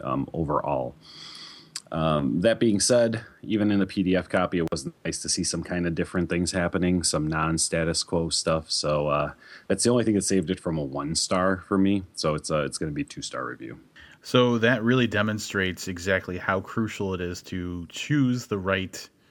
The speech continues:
Speaker 2: medium to experience this book in. Um, Caleb Ross in his video review didn't have a lot of good stuff to say about it. Seems like Livius is going in the same direction, but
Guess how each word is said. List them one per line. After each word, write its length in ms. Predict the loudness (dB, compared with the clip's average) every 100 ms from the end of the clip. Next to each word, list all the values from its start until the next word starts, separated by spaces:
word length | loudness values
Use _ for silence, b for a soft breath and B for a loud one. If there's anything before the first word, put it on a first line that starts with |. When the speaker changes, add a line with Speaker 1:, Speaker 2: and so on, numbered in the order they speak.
| b b b b _ _
Speaker 2:
medium 640 | -6 -2 0 0 0 -2
to 160 | -4 -6
experience 580 | -6 -4 -2 -2 -2 -6
this 180 | -10 -8
book 320 | -6 -6 -6
in. 300 | -10 -10 -12 -8
Um, 480 | -6 -4 -6 -10 -14 B B B B B B -4
Caleb 280 | 2 4 4
Ross 280 | 2 0 0
in 60 |
his 120 | -4 -2
video 280 | -2 0 -2
review 320 | -2 -2 -2
didn't 260 | -2 -4 -2
have 200 | -4 -2
a 40 |
lot 280 | -2 -2 -4
of 140 | -6
good 160 | -4 -2
stuff 220 | -2 -2
to 80 | -4
say 180 | -4 -2
about 300 | 0 0 -2
it. 240 | -4 -8
Seems 240 | -10 -8 -6
like 160 | -6
Livius 400 | -4 -4 -6 -8
is 100 | -8
going 220 | -6 -6
in 40 | -6
the 60 |
same 220 | -8 -8 -8
direction, 500 | -6 -8 -6 -6 -6
but 240 | -8